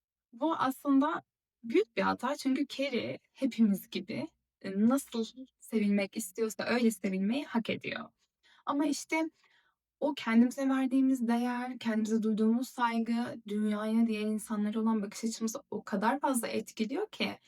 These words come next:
kendimizi manipüle etmek, e, kendimizi böyle ilişkilerde, "Hayır ya, ben mutluyum." ya da durumlarda da olabilir bu. "Ben mutluyum." demek çok çok daha kolay hale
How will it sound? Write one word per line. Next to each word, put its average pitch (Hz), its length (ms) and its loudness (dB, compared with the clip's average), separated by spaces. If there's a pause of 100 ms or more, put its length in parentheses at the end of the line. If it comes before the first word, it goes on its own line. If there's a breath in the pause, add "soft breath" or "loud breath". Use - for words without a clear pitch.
(600 soft breath)
kendimizi 330 400 0
manipüle 240 440 4
etmek, 214 500 -6 (120)
e, - 540 -4
kendimizi 277 520 0
böyle 269 420 2
ilişkilerde, 240 920 -2
"Hayır 269 240 -2
ya, 190 180 -2
ben 226 160 -6
mutluyum." 208 560 -2
ya 214 100 2
da 208 120 4
durumlarda 196 800 -2 (120)
da - 120 -10
olabilir - 500 -10
bu. 269 120 -12 (480)
"Ben 277 120 4
mutluyum." 294 480 4
demek 233 400 2 (280)
çok 302 180 -6
çok 226 180 -4
daha 247 160 0
kolay 208 340 -2
hale 185 380 -8